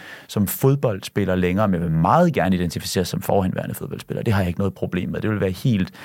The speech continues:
det vil være helt mærkeligt at løbe fra at, at have været det, fordi fodbolden har betydet så meget for mig, fordi jeg har elsket det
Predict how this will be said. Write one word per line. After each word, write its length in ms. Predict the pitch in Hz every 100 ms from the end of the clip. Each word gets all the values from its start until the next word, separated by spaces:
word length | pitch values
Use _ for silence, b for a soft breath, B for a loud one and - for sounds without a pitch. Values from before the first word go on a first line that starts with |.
| B B B
det 80 | B
vil 80 | 120
være 80 | 110
helt 180 | 110 90
mærkeligt 320 | 85 90 92
at 60 |
løbe 220 | 85 87 -
fra 340 | 87 82 - 82
at, 60 | -
at 80 | 85
have 140 | 85
været 280 | 87 95 95
det, 280 | 90 98 -
fordi 480 | - - 135 120 -
fodbolden 500 | 107 101 101 87 82
har 80 |
betydet 400 | 87 90 - 98
så 80 | -
meget 240 | 92 85 92
for 120 | 92
mig, 180 | 95 95
fordi 180 | 101
jeg 80 | 98
har 140 | 85 - -
elsket 440 | 110 101 110 95
det 140 | 87